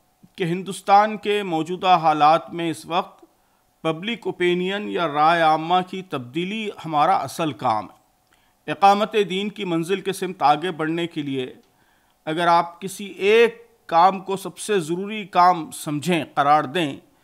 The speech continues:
तो मेरे ख़्याल में वो पब्लिक ओपिनियन को बदलने का काम है ना। हमारे सारे कामों का खुलासा इसमें आ जाता है।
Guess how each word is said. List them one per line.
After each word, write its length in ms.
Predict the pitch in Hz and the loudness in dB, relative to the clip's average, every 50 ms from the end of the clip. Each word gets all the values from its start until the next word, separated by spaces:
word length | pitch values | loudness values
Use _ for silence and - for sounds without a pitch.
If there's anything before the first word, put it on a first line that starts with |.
| _ _ _ _ _ - | _ _ _ _ _ -8
तो 60 | 170 | -6
मेरे 200 | 175 175 180 180 175 | -4 -2 -2 -2 -4
ख़्याल 300 | - 175 160 156 156 156 | -2 -2 -2 0 -2 -2
में 120 | 165 196 | -4 -6
वो 80 | 214 208 190 - | -8 -8 -8 -10
पब्लिक 380 | - 147 147 180 202 - - - | -10 -10 -8 -8 -10 -10 -10 -12
ओपिनियन 480 | 170 - - 170 165 165 165 165 170 | -8 -2 0 0 0 0 -2 -4 -4
को 140 | 165 - 202 | -4 -6 -6
बदलने 400 | - 156 143 139 147 147 151 151 147 | -4 -4 -2 0 0 0 2 0 2
का 120 | 151 139 127 | 0 -2 -2
काम 280 | - 123 110 98 87 | -2 -2 -2 -2 -4
है 140 | 87 - - _ _ _ _ _ _ _ _ _ _ _ _ _ _ _ _ _ - | -6 -14 -20 _ _ _ _ _ _ _ _ _ _ _ _ _ _ _ _ _ -14
ना। 120 | - 175 | -12 -8
हमारे 260 | - 170 175 208 202 180 | -4 -2 0 0 0 -2
सारे 420 | - - 190 196 208 220 233 233 | -2 2 4 4 4 4 2 0
कामों 360 | 226 - 196 180 180 185 196 196 | -2 0 0 0 0 0 -2 -6
का 100 | 185 190 | -4 -6
खुलासा 520 | 180 185 - 165 165 185 196 190 190 226 202 | -6 -4 -4 0 2 2 2 2 2 0 0
इसमें 260 | 196 - - 185 202 | 0 -2 -6 -6 -2
आ 120 | - 147 139 | 0 2 2
जाता 320 | 135 135 123 120 - 113 98 | 2 0 -4 -4 -4 -8 -8
है। 180 | 78 - _ | -8 -10 _